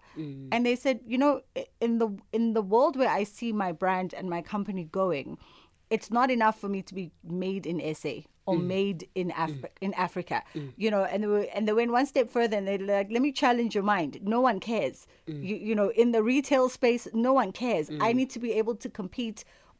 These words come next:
Speaker 2: on a
Speaker 1: Mm.
Speaker 2: global level and compete in terms of quality, standard, innovation,
Speaker 1: Mm.
Speaker 2: technology, blah,
Speaker 1: Mm.
Speaker 2: blah, blah, fish pace.
Speaker 1: Mm.
Speaker 2: So I'm going where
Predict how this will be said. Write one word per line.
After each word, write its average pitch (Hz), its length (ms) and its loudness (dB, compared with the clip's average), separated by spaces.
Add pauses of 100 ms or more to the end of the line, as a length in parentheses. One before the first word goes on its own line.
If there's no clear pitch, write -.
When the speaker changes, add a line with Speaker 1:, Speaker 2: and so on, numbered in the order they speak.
Speaker 2:
on 208 140 2
a 196 80 0
Speaker 1:
Mm. - 60 -16
Speaker 2:
global 247 440 6
level 190 480 0 (300)
and 202 460 2 (340)
compete 254 420 -2
in 233 80 -2
terms 226 240 -2
of 175 140 -10
quality, 254 420 0
standard, 247 500 0
innovation, 226 920 0
Speaker 1:
Mm. - 240 -14
Speaker 2:
technology, 226 800 0
blah, 220 280 4
Speaker 1:
Mm. 220 40 -2
Speaker 2:
blah, 233 180 4
blah, 220 220 2
fish 294 240 -4
pace. 202 280 -2 (140)
Speaker 1:
Mm. 143 100 -12
Speaker 2:
So 240 280 2 (100)
I'm 285 240 4
going 220 320 2
where 196 300 2